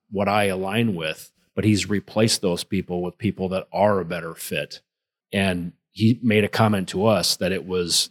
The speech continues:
the most impactful thing that he's been through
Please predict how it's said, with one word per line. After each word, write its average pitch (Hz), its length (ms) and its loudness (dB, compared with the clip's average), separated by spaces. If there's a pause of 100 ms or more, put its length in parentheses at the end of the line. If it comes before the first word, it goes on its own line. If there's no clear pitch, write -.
the 101 140 2
most 95 560 0 (680)
impactful 110 720 2
thing 92 420 2
that 87 260 -4 (180)
he's 104 520 0
been 107 440 0
through 80 480 -2